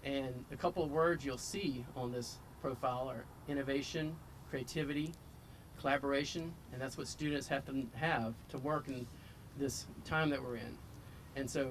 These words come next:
really when you focus on the sculpture, you can really see that's the example, 'cause this is the result, but the, the magic of the education was the process of creating it and how it connects one another.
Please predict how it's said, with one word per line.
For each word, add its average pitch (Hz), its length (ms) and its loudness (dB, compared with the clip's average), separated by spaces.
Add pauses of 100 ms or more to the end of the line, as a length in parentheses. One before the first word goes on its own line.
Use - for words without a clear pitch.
really 185 280 8
when 147 140 4
you 131 140 0 (140)
focus 165 400 6
on 139 80 4
the 127 80 -2
sculpture, 170 440 2
you 123 120 -2
can 131 240 -6
really 160 300 8
see 131 400 2
that's 131 260 -2
the 135 60 0
example, 123 600 -2 (560)
'cause 127 220 0
this 175 240 4
is 143 180 -2 (140)
the 135 80 -4
result, 143 580 6 (340)
but - 140 0 (140)
the, 131 220 0 (260)
the 135 80 -2
magic 156 480 6
of 139 120 4
the 139 120 4
education 123 580 -2
was 123 340 0
the 139 120 -8
process 127 580 0
of 120 140 -6
creating 120 340 -2
it - 80 -10 (680)
and 131 280 -2
how 143 160 6
it 139 100 2
connects 143 560 0
one 135 180 -2
another. 117 320 -4